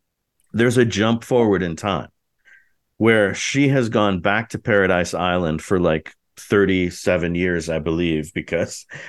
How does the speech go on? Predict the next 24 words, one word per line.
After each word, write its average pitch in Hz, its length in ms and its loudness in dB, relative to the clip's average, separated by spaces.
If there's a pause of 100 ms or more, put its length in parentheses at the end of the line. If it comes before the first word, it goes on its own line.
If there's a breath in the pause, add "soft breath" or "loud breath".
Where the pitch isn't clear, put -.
(120)
because 113 340 2
then 123 280 2
when 113 120 2
the 107 80 0
show 110 200 0
comes 92 320 -6
back, 123 360 0
it's 87 180 -6
in 87 160 -4
present 82 420 -4
day. 87 240 0 (840)
And 110 240 2
so 104 200 4
Steve 110 840 0 (760)
is 113 480 4
unfortunately, 92 1040 0 (560)
uh, 76 420 -2 (680)
you 107 100 0
know, 71 200 -10
passed 104 320 0
away, 92 340 0 (720)
but 101 300 2 (540)
his 120 460 0 (400)
son 240 840 -2